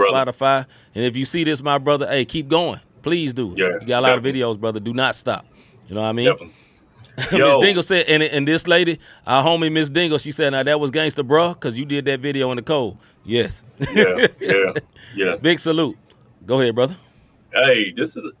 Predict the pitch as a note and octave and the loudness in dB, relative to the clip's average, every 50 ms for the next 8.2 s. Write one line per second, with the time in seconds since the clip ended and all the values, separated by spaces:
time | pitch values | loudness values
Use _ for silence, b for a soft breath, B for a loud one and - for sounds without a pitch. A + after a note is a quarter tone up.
0 | - A#2 C#3+ D3 B2+ A#2+ B2+ - - F3 G3 G3+ F#3 - - E3+ F3 E3+ E3+ E3+ | -2 0 2 2 2 0 0 -2 0 2 2 2 2 2 0 0 0 2 0 0
1 | D#3 B2+ C#3 C3 C3 D3+ D3 C3+ A#2 G#2 A#2+ B2+ A#2+ A#2+ D#3+ D3+ D3+ D3 B2+ C3+ | 0 -2 -2 -2 2 2 2 2 2 0 2 0 2 2 2 2 2 0 0 0
2 | D3+ D#3 D#3+ D#3 D3 B2+ B2 - - A2 - - D#3 D#3+ D3+ C#3+ - - C#3+ E3 | 2 4 4 4 2 0 -2 -4 -6 -8 -4 0 2 2 2 2 0 0 2 4
3 | E3+ D3+ A#2 G2+ - E3+ F#3 C4+ - A3+ G3+ F#3+ F#3+ F3+ D#3+ D3+ C#3 B2 A#2 A#2 | 4 4 4 2 2 0 0 0 -2 -4 -2 -2 -2 2 2 4 4 4 2 2
4 | G#2+ G#2 G#2 F#2 G2+ F#2+ F2+ F2+ F2+ F2+ F#2 F#2 F#2+ F#2+ - - C#3 D3 C#3+ C#3+ | 0 -2 0 0 2 0 0 0 -4 -4 -4 -4 -4 -4 -2 0 2 4 4 4
5 | - D3 - - D3+ C#3 C3 D3+ C#3 C#3 C3 C3 C#3+ C3 G#2+ F#2+ - - D3 E3 | 2 0 0 0 -2 0 0 0 2 2 2 2 2 0 0 -2 -4 -2 -2 -2
6 | F3+ - E3+ E3 E3 E3 E3 D#3+ D#3+ D#3 D3+ D3 C#3+ C3 B2+ - F#3 F#3 - - | 0 0 -2 0 2 2 2 2 2 0 0 2 0 0 0 -2 -4 -4 -2 0
7 | E3+ E3 D#3+ C3+ D#3+ D#3 D3 D3 C3+ D3+ D3+ D#3+ D#3+ - D#3+ D3 C#3+ D3+ D3 D3 | 0 0 2 2 2 4 4 4 4 4 4 2 2 0 -4 0 2 2 2 2
8 | D3+ C#3+ C3 - | 2 -2 -4 -8